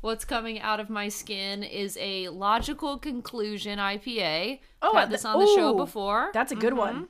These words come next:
Speaker 2: Yeah, yeah, yeah.
Speaker 1: It's, uh, it's like, I would equate the Logical Conclusion by Threes Brewing in Brooklyn. Um, it's about,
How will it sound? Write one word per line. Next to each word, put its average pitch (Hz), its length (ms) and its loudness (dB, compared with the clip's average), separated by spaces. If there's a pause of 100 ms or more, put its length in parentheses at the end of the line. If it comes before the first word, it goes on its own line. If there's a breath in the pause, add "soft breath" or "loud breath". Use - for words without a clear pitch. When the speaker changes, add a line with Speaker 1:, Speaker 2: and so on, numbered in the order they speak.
Speaker 2:
Yeah, 220 180 -6
yeah, 208 160 -2
yeah. 196 340 -4 (380)
Speaker 1:
It's, 302 300 -2
uh, 302 320 0
it's - 160 -4
like, 381 300 -6 (120)
I 330 140 -2
would 370 320 -6
equate 330 580 -6
the 285 120 -4
Logical 254 480 -4
Conclusion 233 560 -8
by 196 160 -4
Threes 196 320 -10
Brewing 185 280 -8
in 175 120 -10
Brooklyn. 165 480 -6 (400 soft breath)
Um, 170 580 -4
it's - 180 -8
about, 226 640 0